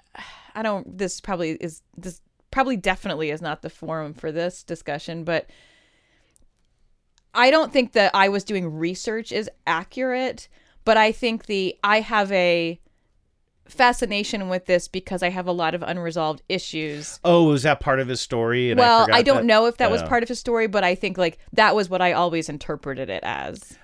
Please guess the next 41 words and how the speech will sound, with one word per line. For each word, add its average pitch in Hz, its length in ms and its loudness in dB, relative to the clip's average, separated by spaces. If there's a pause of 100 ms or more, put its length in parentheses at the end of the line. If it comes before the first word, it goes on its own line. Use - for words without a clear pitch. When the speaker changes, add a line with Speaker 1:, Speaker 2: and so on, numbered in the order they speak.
(160)
Speaker 2:
I 107 300 4
see. 82 420 -4
Speaker 1:
Like, 190 120 2
Speaker 2:
Oh, - 60 4
Speaker 1:
I'm 226 160 6
a 269 60 6
Speaker 2:
then 269 100 4
Speaker 1:
person 240 320 2
with 220 140 -2
a 202 60 2
lot 190 260 4
of 190 80 -2
unresolved 180 420 -2
issues. 180 300 -2 (240)
And, 247 120 -2
you 285 80 2
know, 170 200 0
I 175 100 -2
mean, 170 160 -4
it's - 380 -14
no 185 200 0
secret, 180 460 -4
like, 160 240 -2 (300)
people 175 320 -2
who 180 100 -2
are 180 80 2
victims 233 460 -2
often 175 240 -4
become 160 240 -8
perpetrators, 190 680 -4
yada, 160 200 -2
yada. 180 340 -2
But, 165 200 -4
like, 160 280 -2 (560)
I, 208 200 4
I 214 140 6
think 233 240 -2
it's, 208 180 -4
like, 202 240 0
it's 220 140 2
a, 214 160 0